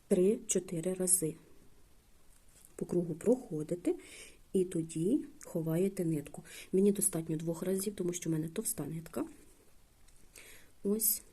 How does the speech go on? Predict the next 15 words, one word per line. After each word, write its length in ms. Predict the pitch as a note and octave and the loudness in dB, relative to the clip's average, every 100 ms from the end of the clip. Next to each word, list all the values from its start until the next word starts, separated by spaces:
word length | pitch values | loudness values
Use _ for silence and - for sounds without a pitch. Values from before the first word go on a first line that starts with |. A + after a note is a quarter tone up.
| - - - - - - - - - | -20 -20 -20 -20 -20 -20 -20 -20 -4
І 160 | G#3+ C4+ | 2 2
ховаєте 600 | - G3 F3+ F#3+ F#3+ F#3 | 2 0 2 0 -2 0
ниточку. 580 | F3 E3 E3 - - D#3+ - - - - - - - - - | 0 0 -4 -8 -10 -10 -14 -20 -20 -20 -20 -16 -16 -16 -4
Як 380 | G3 G3+ - - - - - - - - - | 4 4 2 -10 -16 -20 -20 -20 -18 -18 -16
ховати 460 | - G3+ E3 D#3 E3 | -2 2 2 0 0
ниточку 560 | F3 F3 G3+ - - | 0 0 -2 -2 -4
та 220 | G3+ F3+ | -2 -2
добавляти 600 | D#3+ F3 E3 D#3 D#3 D3 D3+ | 4 4 4 0 -4 -4 -2
нову 280 | D3 C#3+ | -2 -2
ниточку, 420 | D#3+ G3+ C4+ - - | -2 -2 -4 -4 -2
у 100 | F3+ | 2
мене 220 | F3 E3+ | 2 2
на 80 | E3 | 0
каналі 420 | E3 D#3+ G3 G#3+ | -2 -2 -2 0
є 320 | D#3+ D#3+ G3 | -2 -2 -4